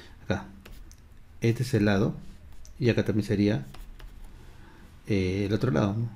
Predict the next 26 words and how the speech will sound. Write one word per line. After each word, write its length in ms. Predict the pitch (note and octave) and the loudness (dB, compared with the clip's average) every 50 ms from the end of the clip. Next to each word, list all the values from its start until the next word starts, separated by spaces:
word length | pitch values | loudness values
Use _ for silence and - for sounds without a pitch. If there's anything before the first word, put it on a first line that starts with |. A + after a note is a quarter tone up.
| - - - | -12 -10 2
Ocho 260 | - A#2 A2+ - A#2 A2+ | 4 4 4 6 6 6
y 60 | B2 | 6
ocho, 240 | A#2 A2 A2+ - - | 6 6 4 -2 -10
entonces 300 | - - G#2+ G#2 G2+ G2+ | -4 0 2 4 4 4
sería 200 | G#2+ F#2+ G2 G2 | 4 6 6 6
acá 260 | G2 A2+ A2+ A2 - - - - - - - - | 6 6 4 4 2 -2 -10 -16 -20 -20 -4 0
ocho 420 | G#2+ G#2 G2 - - C3 - - - - - - - - - - - - - - - | 0 0 2 2 0 0 0 0 -4 -10 -16 -18 -18 -18 -20 -20 -20 -20 -20 -8 2
al 140 | - A2+ A2 | 2 4 4
cuadrado, 380 | - G2 G2 G#2+ G2+ F#2 G2 - - - - - - - | 6 6 6 6 4 4 0 -6 -12 -16 -18 -18 -10 -6
¿no? 180 | - F#2+ G#2 C3 - - - - - - - - - - - - - - - - - - - - - - - - - - - - - - - - | -2 -2 -2 -2 -2 -6 -12 -14 -12 -12 -12 -12 -12 -12 -14 -14 -14 -14 -14 -14 -14 -16 -16 -16 -16 -16 -16 -16 -12 -12 -12 -10 -10 -14 0 4
Menos, 560 | C3 C3+ C#3 C#3+ D#3 D#3+ D#3+ - - - - - - - - - - - - - - - - | 8 10 10 10 10 8 6 2 -6 -12 -16 -20 -20 -18 -16 -16 -16 -16 -16 -18 -18 -4 2
eh, 540 | - A#2 A2 G#2 G#2 G#2 G#2 G2+ G2+ G2+ G2+ - | 4 6 8 8 8 8 8 8 6 6 6 6
pi, 260 | F3 G3+ G#3 G3 - - - | 4 4 4 0 -4 0 4
pi 140 | - C3 | 6 8
lo 80 | A#2 A#2+ | 8 10
voy 120 | A#2 A2+ | 10 10
a 40 | A2 | 10
dejar 180 | G#2+ G2+ - G#2 | 10 8 6 2
aquí, 320 | G#2 - D3+ F3 F#3+ - - - - - - - - - - - - - - - - - - - - - - - - - - - - | 2 4 2 2 0 0 -6 -14 -18 -20 -20 -20 -20 -20 -20 -20 -18 -18 -18 -18 -18 -18 -18 -20 -20 -18 -18 -18 -18 -16 -16 -10 -4
¿ya? 240 | - G2+ A#2+ D#3 D#3+ - - - - - - - - - - - - - - - - | 0 2 2 2 0 -4 -12 -20 -20 -20 -18 -18 -18 -18 -18 -18 -20 -20 -20 -4 0
En 160 | C3+ A#2+ C3+ | 4 6 6
este 220 | E3 D#3+ - E3 | 6 6 6 6
caso 260 | D#3 F3 E3+ E3+ F3+ D#3 | 6 6 6 6 8 10
vemos 320 | D3 D3+ E3 E3+ E3 - | 10 10 10 8 6 4
que 200 | - - A#2 A2 | 4 6 8 8
el, 540 | G2+ G2+ G2 G2 G2 F#2+ F#2 F#2 F#2+ A2 | 8 8 8 8 6 6 4 4 2 2